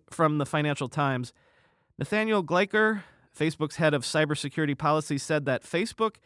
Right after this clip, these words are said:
had been able to uncover the campaign after working with Twitter and that social media companies were now sharing notes on disinformation sooner than they had in the past.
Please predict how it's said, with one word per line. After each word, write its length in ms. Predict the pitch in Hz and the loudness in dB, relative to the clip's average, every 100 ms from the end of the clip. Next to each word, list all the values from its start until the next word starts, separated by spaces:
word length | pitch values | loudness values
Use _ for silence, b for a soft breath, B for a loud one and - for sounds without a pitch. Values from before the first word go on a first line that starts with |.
| b b b | b b b
had 160 | 160 156 | -2 0
been 120 | 156 | 2
able 260 | 160 185 196 | 0 0 -2
to 160 | - - | -2 -2
uncover 540 | 160 160 180 160 160 | -2 0 -2 0 0
the 100 | 143 | -2
campaign 560 | - 147 131 160 151 143 | -4 -4 -4 -2 -2 -2
after 260 | 139 139 135 | -2 -2 -2
working 380 | 127 165 196 180 | -2 -2 -2 -4
with 180 | 147 - | -4 -6
Twitter 480 | - 160 151 113 - b b b b | 0 2 2 0 -4 b b b b
and 200 | 151 156 | 0 0
that 120 | 139 | 0
social 360 | - 202 208 | -2 -2 0
media 260 | 175 175 185 | 0 0 0
companies 380 | 190 160 156 147 | -2 -2 -2 -2
were 120 | 147 | 0
now 200 | 147 202 | 2 0
sharing 500 | 208 - 202 208 180 | 0 -2 0 0 0
notes 380 | 175 165 - - | 2 0 -2 -2
on 180 | 143 135 | -2 0
disinformation 720 | 147 151 135 139 139 - 127 | -2 -4 -2 -2 -2 -4 -6
sooner 380 | - 226 196 131 | -4 0 0 0
than 140 | 123 | 0
they 100 | 117 | -2
had 180 | 127 117 | -2 -2
in 80 | 113 | -4
the 80 | |
past. 580 | 110 196 160 76 - - | -4 0 0 0 -12 -18